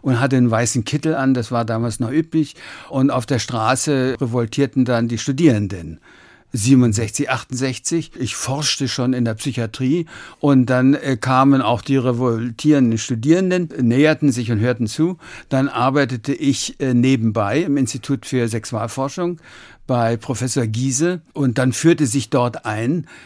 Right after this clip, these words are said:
dass die Anführer der Revolte, die irgendwas mit Sex und so weiter zu tun hatten, äh, zum Berichterstatten kamen. Also ich saß da als Assistent, der Giese war da und der Gunther Schmidt.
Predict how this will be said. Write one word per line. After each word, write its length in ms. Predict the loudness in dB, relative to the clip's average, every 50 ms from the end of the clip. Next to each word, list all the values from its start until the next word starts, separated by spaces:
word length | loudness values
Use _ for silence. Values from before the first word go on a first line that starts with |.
| -18 -4
dass 240 | -2 0 0 0 0
die 140 | -2 -2
Anführer 580 | 0 0 0 0 -2 -2 -2 -2 0 2 0 2
der 160 | 2 0 0
Revolte, 500 | 0 0 0 0 0 0 0 0 -2 -4
die 120 | -2 0 0
irgendwas 500 | 2 2 4 2 2 0 -2 -6 -4 -6
mit 180 | -6 -6 -4
Sex 320 | -4 -6 -6 -6 -6 -8 -4
und 140 | -4 -4
so 80 | -2 -2
weiter 240 | -4 -2 -2 -4 -6
zu 160 | -6 -10 -8
tun 220 | -4 -4 -2 -2
hatten, 240 | -2 -2 -4 -6 -6 -6 -12 -20 -20 -20 -20 -20 -10 -6
äh, 140 | -6 -4
zum 200 | -2 0 0 2
Berichterstatten 840 | 2 2 2 0 0 -2 -4 -6 -6 -6 -4 -4 -6 -4 -4 -6 -4
kamen. 460 | -4 -4 -6 -4 -2 -4 -4 -4 -6 -12 _ _ _ _ -20 -20 -20 -20 -20 -20 -20 _ _ _ -4
Also 400 | 0 0 0 2 2 0 0 -2 _ _
ich 280 | -2 0 0 0 0
saß 400 | -2 0 0 0 2 0 -2 -2
da 140 | 0 0 0
als 160 | 0 -2 -4
Assistent, 580 | -6 -6 -6 -6 -8 -6 -4 -2 -2 -2 -2 -2
der 100 | -2 -2
Giese 320 | -2 -2 -4 -2 -2 -2
war 160 | 0 0 0
da 140 | 0 0 -2
und 260 | -2 0 0 0 2
der 100 | 2 0
Gunther 320 | 2 2 2 2 2 2 -2
Schmidt. 440 | 0 0 -2 -2 -2 -4 -12 -16